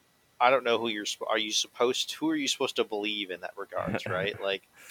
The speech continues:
Speaker 1: I think Jerry Thompson said that, like, against Hogak, his Jund deck was, like, twenty,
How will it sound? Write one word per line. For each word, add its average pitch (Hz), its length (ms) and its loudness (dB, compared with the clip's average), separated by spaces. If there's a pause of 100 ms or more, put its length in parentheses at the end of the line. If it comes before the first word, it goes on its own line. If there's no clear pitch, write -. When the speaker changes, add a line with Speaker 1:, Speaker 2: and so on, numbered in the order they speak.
(520)
Speaker 1:
I 123 60 2
think 156 180 2
Jerry 143 300 6
Thompson 127 580 2
said 120 400 6
that, 117 220 6
like, 113 260 2
against 113 460 0
Hogak, 117 400 6
his 110 220 -6
Jund 110 320 -2
deck 113 280 4
was, 107 200 -6
like, 101 160 2 (100)
twenty, 110 560 -2